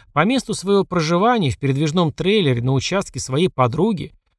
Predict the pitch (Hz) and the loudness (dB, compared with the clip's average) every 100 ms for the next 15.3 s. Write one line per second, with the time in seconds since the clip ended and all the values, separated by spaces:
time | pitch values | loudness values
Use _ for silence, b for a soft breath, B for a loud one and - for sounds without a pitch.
0 | _ - 262 240 180 196 202 - - 240 | _ -6 0 0 0 0 0 -2 -2 0
1 | 160 - 139 143 175 196 160 139 127 165 | -2 -4 0 2 2 2 2 0 -2 -4
2 | 190 - 117 - 180 170 - - 151 143 | -6 -6 -8 -4 -2 -2 -6 -6 0 2
3 | 123 139 269 - _ _ _ - 135 160 | 2 2 2 -2 _ _ _ 0 2 4
4 | 165 - 202 196 151 147 - 147 - 139 | 2 -2 0 2 2 -2 -4 -8 -2 0
5 | 202 254 220 180 156 170 180 160 160 - | 0 -2 -4 -2 0 0 0 -2 -6 -2
6 | 175 147 135 226 226 220 214 170 135 120 | 0 0 2 2 2 0 -2 -2 -2 -2
7 | - _ _ _ _ _ _ _ _ - | -8 _ _ _ _ _ _ _ _ -2
8 | 285 277 262 - 160 127 123 127 123 - | 0 0 -2 -2 0 2 2 2 2 -2
9 | - 131 123 120 123 - - 67 _ _ | -4 -2 -2 -4 -6 -10 -14 -16 _ _
10 | _ _ _ 156 151 131 139 139 131 180 | _ _ _ 4 4 4 2 2 2 2
11 | 180 120 - 127 135 147 147 135 127 135 | 2 -2 -6 -2 2 2 0 0 0 2
12 | 143 147 143 139 - 180 170 127 - 123 | 4 2 2 0 0 2 2 0 -2 0
13 | 131 143 - 123 143 131 - 127 185 - | 2 2 0 -4 0 0 2 2 0 -2
14 | 117 110 196 - 285 285 - 214 175 190 | -8 -8 -6 -4 -2 -2 0 -4 0 0
15 | 127 120 - | 0 -2 -10